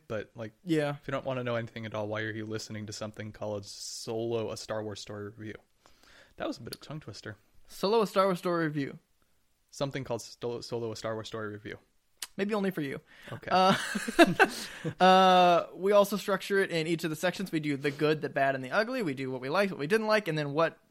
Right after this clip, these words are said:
Speaker 2: is wrong. Uh,
Speaker 1: Usually
Speaker 2: it's
Speaker 1: that means comic
Speaker 2: it,
Speaker 1: accurate or
Speaker 2: yeah.
Speaker 1: inaccurate.
Speaker 2: So,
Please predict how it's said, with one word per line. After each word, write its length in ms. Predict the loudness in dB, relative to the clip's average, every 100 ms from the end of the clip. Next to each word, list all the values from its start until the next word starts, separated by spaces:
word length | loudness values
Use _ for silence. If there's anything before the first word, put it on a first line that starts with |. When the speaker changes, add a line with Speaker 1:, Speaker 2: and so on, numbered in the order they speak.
| _ -6
Speaker 2:
is 580 | -2 -2 -2 -4 -12 -18 _ _ _ -20 _ -20 -20 -14 -6
wrong. 840 | 0 6 6 6 4 0 -8 -4
Uh, 520 | 2 4 6 4 2 -4 _ _
Speaker 1:
Usually 420 | -4 -2 0 0
Speaker 2:
it's 40 | 0
Speaker 1:
that 160 | -4
means 160 | -6 -10
comic 380 | -6 -4 -2 -2
Speaker 2:
it, 40 |
Speaker 1:
accurate 500 | 0 0 0 -2 -4 0
or 100 | 4
Speaker 2:
yeah. 180 | 4 4
Speaker 1:
inaccurate. 480 | -2 -8 -6 -4 -6 -10 2
Speaker 2:
So, 420 | 6 6 6